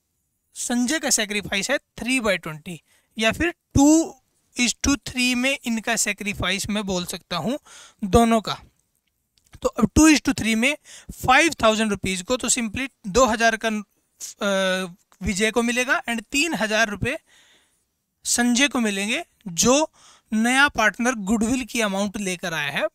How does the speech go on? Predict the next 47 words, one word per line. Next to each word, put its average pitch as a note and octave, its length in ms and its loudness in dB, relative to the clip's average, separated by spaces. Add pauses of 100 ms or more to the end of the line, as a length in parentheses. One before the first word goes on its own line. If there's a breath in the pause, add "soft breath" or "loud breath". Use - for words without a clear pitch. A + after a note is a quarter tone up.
वो G3+ 180 0
वाली D3+ 260 -4
अमाउंट। C#3 400 -12 (460 soft breath)
तो B3+ 60 0
ये B3 280 2
था B3 220 2
सिंपल A3+ 400 -2
सा A3 140 0
फंडा G3 380 -2
प्रीमियम A#3 480 0
for G#3+ 200 -2
goodwill। G3 420 -2 (300 loud breath)
जब G3 160 -4
नया G#3+ 260 -2
पार्टनर F#3 460 -6
लेकर E3+ 320 -8
आता D#3+ 240 -10
है G3 200 -8 (160)
तो G#3 100 0
वो F#3+ 200 -2 (100)
कैसे F3+ 240 -6
डिस्ट्रीब्यूट F3 540 -4
होता D#3+ 240 -8
है E3+ 100 -8
पुराने E3+ 320 -8
पार्टनर्स E3+ 420 -8
के E3+ 80 -12
अंदर, F#3+ 220 -12 (280 loud breath)
पुराने G#3 380 -2
पार्टनर्स F3+ 440 -8
को G3 120 -10
उसका - 200 -8
क्या G#3 240 -8
बेनिफिट E3+ 400 -10
मिलता D3+ 340 -16
है, G#3+ 180 -6 (380 loud breath)
वो A#3+ 480 2
इन B3 180 2
दो A#3 220 4
जर्नल G#3+ 360 0
एंट्री F#3 300 -6
से - 120 -4
आप A3+ 240 0
समझ G#3+ 360 -2
पा F3 180 -4
रहे D#3 220 -8
होंगे। D3 280 -12